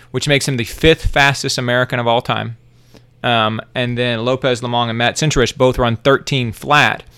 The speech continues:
um, which makes them in the top ten,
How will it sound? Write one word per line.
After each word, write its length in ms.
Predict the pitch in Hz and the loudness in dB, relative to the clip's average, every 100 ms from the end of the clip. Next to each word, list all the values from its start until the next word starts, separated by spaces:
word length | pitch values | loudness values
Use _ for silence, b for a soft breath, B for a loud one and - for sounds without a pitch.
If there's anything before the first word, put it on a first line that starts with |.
| B B B | B B B
um, 380 | 110 113 113 110 | -2 0 0 -2
which 220 | 123 - | -2 -2
makes 340 | 131 123 - - | 0 0 0 -4
them 400 | 127 131 123 120 - | 0 2 0 -2 -2
in 100 | 151 | 0
the 80 | 139 | 2
top 300 | 151 123 - | 4 2 0
ten, 420 | 143 120 107 | -2 -2 -4